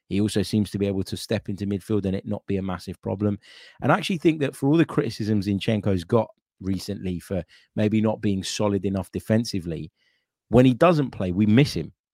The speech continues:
Like, you saw it against Fulham. The creativity sometimes isn't only from the, the, the two eights or the,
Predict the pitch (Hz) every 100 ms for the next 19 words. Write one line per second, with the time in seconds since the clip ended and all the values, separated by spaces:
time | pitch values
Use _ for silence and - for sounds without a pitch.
0 | _ 110 135 120 - 180 165 95 98 101
1 | 98 - 135 90 71 _ _ _ _ _
2 | _ _ - - 160 165 139 151 135 123
3 | 107 - 113 117 110 92 87 - - _
4 | _ 123 120 120 113 _ _ - 120 120
5 | 113 107 - 110 98 90 82 - - _
6 | 104 90 _ 98 - - 104 98 90 -
7 | - 90 82 87 87